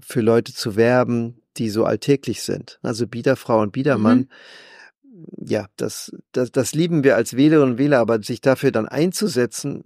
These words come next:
Speaker 1: ist nicht so einfach.
Speaker 2: Ich möchte jetzt hier einen kleinen Werbeexkurs machen, weil Herr Korte wird heute Abend auch noch beim Salonstreitgespräch des Roman-Herzog-Institutes ausführlich über sein Buch und die Erkenntnisse sprechen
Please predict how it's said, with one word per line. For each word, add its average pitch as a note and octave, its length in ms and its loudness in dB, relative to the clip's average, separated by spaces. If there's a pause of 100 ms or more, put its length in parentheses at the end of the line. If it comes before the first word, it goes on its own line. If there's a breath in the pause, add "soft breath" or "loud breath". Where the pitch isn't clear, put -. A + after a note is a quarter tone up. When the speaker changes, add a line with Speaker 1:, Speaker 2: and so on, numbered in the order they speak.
Speaker 1:
ist - 240 -14
nicht A#2 140 -6
so A2+ 140 -4
einfach. - 680 -10
Speaker 2:
Ich D#4+ 200 -2
möchte C#4+ 300 2
jetzt G#3+ 100 -6
hier A3+ 100 -2
einen G3+ 80 -4
kleinen G3+ 380 -4
Werbeexkurs G#3+ 960 -2
machen, A3 460 2
weil G#3+ 180 0
Herr G#3+ 160 0
Korte A#3 560 -2
wird A#3 220 -4
heute A3+ 320 -4
Abend A#3+ 340 0
auch A3+ 100 0
noch A#3 200 0
beim G#3+ 280 -2
Salonstreitgespräch A3+ 1120 0
des G#3+ 180 -6
Roman-Herzog-Institutes A3+ 1400 -4 (440 loud breath)
ausführlich C4 600 0
über G#3+ 240 -2
sein G#3+ 380 0
Buch D4+ 400 2
und A#3 240 2
die A3+ 100 -4
Erkenntnisse B3 840 0
sprechen A#3 460 0